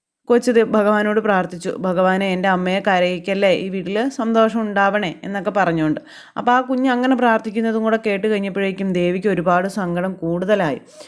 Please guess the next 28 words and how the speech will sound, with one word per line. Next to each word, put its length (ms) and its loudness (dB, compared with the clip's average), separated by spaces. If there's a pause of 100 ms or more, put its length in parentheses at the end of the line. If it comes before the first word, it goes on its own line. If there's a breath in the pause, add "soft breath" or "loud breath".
(220 loud breath)
"എൻ്റെ 220 0
കുഞ്ഞിൻ്റെ 400 0
പ്രാർത്ഥന 480 0
കേൾക്കണേ" 580 0
എന്നും 240 0
പറഞ്ഞുകൊണ്ട് 580 2 (380 loud breath)
അങ്ങനെ 280 2
പറയുക 420 2
നമ്മുടെ 240 -2 (680 soft breath)
ദേവി 280 0
അന്നേരം 360 0
ഭഗവാനോടെ. 640 2 (440 loud breath)
അങ്ങനെ 340 2
ഇവർ 220 6
തമ്മിലുള്ള 440 4
ആ 140 2
ഒരു 260 0 (240)
ഇതെല്ലാം 360 -2
അവിടെ 200 0
കഴിഞ്ഞു. 340 0 (460 loud breath)
ഇതൊക്കെ 260 2
കഴിഞ്ഞതിന് 520 4
ശേഷം 360 2
നമ്മുടെ 240 2
ദേവി 280 4
നേരെ 260 4
അടുക്കളയിലേക്ക് 640 2
ചെല്ലുക. 360 2